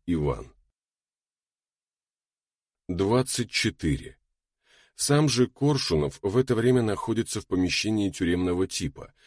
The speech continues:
где он раньше допрашивал пойманных наёмных убийц, и разговаривает с переводчиком Малены по имени Кирилл.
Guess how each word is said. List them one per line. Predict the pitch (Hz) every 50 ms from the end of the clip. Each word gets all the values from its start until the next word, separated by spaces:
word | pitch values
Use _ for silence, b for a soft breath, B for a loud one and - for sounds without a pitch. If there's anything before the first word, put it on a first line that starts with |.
| b b -
где | 90 90 87 92
он | 87 85 87
раньше | 87 98 104 104 - - 95
допрашивал | 82 80 71 - 82 87 85 - - 90 82 80 76 69
пойманных | - 82 82 82 85 87 92 92 - -
наёмных | 82 76 73 71 69 69 71 71 71 - - 95
убийц, | 90 76 69 62 - - - - - _ _ _ _
и | 110
разговаривает | 107 110 98 95 110 107 113 120 131 123 123 123 123
с | -
переводчиком | - 101 92 82 80 85 95 95 - - 95 - - 90
Малены | 87 82 78 73 69 67 73 82 90 98 98
по | - - 78 69
имени | 69 69 69 69 71 76 71
Кирилл. | - - - 87 76 69 62 - - -